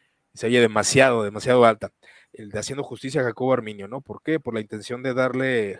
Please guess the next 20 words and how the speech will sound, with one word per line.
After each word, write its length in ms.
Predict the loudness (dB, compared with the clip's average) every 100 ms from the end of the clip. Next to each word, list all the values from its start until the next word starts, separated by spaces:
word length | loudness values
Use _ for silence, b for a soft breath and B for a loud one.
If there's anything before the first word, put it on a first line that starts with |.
| -12
hacerle 280 | -8 -4 -4
justicia 480 | -6 -14 -14 -12 -12
a 20 |
cualquier 420 | -12 -8 -8 -8 _ _ -20
exponente, 680 | -16 -12 -10 -10 -12 -14 -14
¿no? 140 | -16
Conocer 360 | -14 -12 -4 -2
realmente 480 | -2 -2 -8 -8
su 140 | -10 -10
doctrina. 500 | -12 -12 -12 -12 -18 b b b b b _
Eh, 220 | -18 -14
y 80 | -12
creo 160 | -8 -4
que 120 | -2
eso 140 | -2
fue 160 | -2 0
a 60 | 0
mí 80 | -2
algo 260 | -6 -6
que, 380 | -6 -6 -6